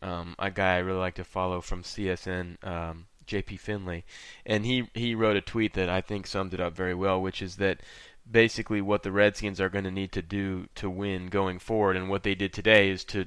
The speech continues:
score plenty of points, um, I E probably thirty plus in most cases, and then to be opportunistic on defense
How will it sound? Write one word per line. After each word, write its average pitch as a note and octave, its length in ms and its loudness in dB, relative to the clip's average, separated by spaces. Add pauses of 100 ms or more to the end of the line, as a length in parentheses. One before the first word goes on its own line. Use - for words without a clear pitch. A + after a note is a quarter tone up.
score - 320 2
plenty A2+ 320 0
of G#2+ 80 -4
points, G2+ 520 -2 (480)
um, F2 520 2 (460)
I G#2 180 8
E G2+ 400 -2 (420)
probably A2 280 6
thirty G#2 300 0
plus F2 380 0
in F2 120 -10
most F2+ 260 -4
cases, F2 540 -6 (560)
and A2 180 6
then G#2 340 4
to G#2 280 -2
be G2+ 120 -2
opportunistic G#2 800 4
on F#2 120 -2
defense F#2 520 -6